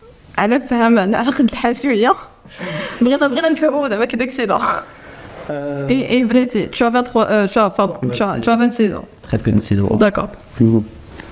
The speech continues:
Speaker 2: Voilà, pour, pour ne pas parler que de succès, on va parler un peu d'échec parce que après mon bac,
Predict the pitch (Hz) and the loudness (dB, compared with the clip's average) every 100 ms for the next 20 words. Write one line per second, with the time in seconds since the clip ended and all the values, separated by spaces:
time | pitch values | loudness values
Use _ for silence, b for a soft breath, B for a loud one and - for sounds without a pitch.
0 | B B - - 120 117 151 120 - 123 | B B -8 -2 0 2 2 0 2 0
1 | 113 101 135 123 127 135 131 123 117 117 | 0 0 0 2 2 0 0 0 0 0
2 | 120 110 110 117 - 143 120 117 113 107 | 0 0 -2 -2 0 2 2 2 2 2
3 | 107 107 101 101 170 - 123 - - 113 | 2 0 -2 0 0 0 -4 -4 2 2
4 | 113 - - - - 131 127 117 151 190 | 2 -8 -4 -4 -2 0 0 2 0 -2